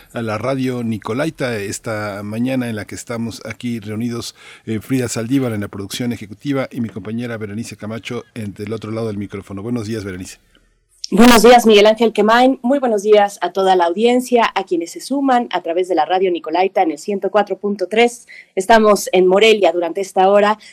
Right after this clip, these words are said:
Speaker 2: Saludamos a la Universidad Michoacana de San Nicolás de Hidalgo y tendremos, tendremos en unos momentos más una conversación acerca del coloquio, la edición número veintiocho, el vigésimo octavo Coloquio Internacional de Estudios de Género, grr. Género, rabia, ritmo,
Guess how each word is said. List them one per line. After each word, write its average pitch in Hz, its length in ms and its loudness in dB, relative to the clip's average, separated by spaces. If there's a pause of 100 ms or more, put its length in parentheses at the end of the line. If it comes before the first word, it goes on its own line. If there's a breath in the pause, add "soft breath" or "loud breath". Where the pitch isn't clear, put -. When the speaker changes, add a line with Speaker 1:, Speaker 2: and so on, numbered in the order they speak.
Speaker 2:
Saludamos 180 420 0
a 170 60 -2
la 165 80 0
Universidad 175 480 4
Michoacana 190 460 2
de 175 80 4
San 175 160 -4
Nicolás 185 340 2
de 214 80 4
Hidalgo 254 400 6 (240 soft breath)
y 226 100 -4
tendremos, 302 480 4
tendremos 311 380 0
en 247 100 2
unos 269 220 0
momentos 214 400 -4
más 208 400 0
una 196 240 0
conversación 185 600 0
acerca 202 460 0 (280 soft breath)
del 190 480 6
coloquio, 233 500 4
la 180 140 6
edición 226 600 0
número 214 300 0
veintiocho, 196 560 2
el 175 80 -2
vigésimo 185 480 -2
octavo 202 380 0
Coloquio 190 340 2
Internacional 185 720 2 (280 loud breath)
de 185 100 4
Estudios 214 560 4
de 185 160 2
Género, 190 500 2
grr. 214 340 2 (680 soft breath)
Género, 220 460 4
rabia, 202 540 2
ritmo, 196 460 0